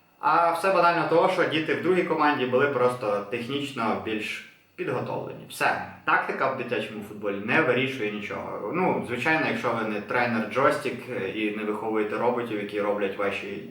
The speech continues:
дії, які ви скажете, тоді да. Але тоді просто візьміть приставку, грайте в фіфу, я не знаю. В чому ж, е, полягає взагалі оці всі ігри, ігровий процес і що робити замість цієї тактичної доски?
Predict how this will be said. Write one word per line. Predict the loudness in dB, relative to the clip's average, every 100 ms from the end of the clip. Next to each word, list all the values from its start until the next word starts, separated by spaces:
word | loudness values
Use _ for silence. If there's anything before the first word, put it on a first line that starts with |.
| -10
дії, | -8 -4 -4
які | -4 -8
ви | -8
скажете, | -4 -2 0 -2 -6
тоді | -10 -10 -12
да. | -10 -12 -12 -18 -20 -10
Але | -2 0 0
тоді | -2 -6
просто | -4 -4 -4 -8 -8 -14
візьміть | -12 -8 -8 -8
приставку, | -8 -2 -2 -2 -4
грайте | -2 -2 -2
в |
фіфу, | -6 -4 0 2
я | 4
не | 2
знаю. | -2 -6 -10 -12 -20 -20 -20 -20 -20 -20 _
В |
чому | 0 4 4 4
ж, | 2 0 0
е, | 4 6 6 6 6 6 4 0 -6 0
полягає | 2 6 6 6 6 4 4 2 0
взагалі | -4 -2 2 2
оці | 2 0
всі | -6 -8
ігри, | -4 0 0 2 0
ігровий | 0 0 -2
процес | -4 -4 0 2 2 -2
і | -6
що | 0 2
робити | 4 4 4 2 -2
замість | -2 -4 -6
цієї | -4 -2 -2
тактичної | -4 -6 -6 -6 -8
доски? | -4 -2 -2 -2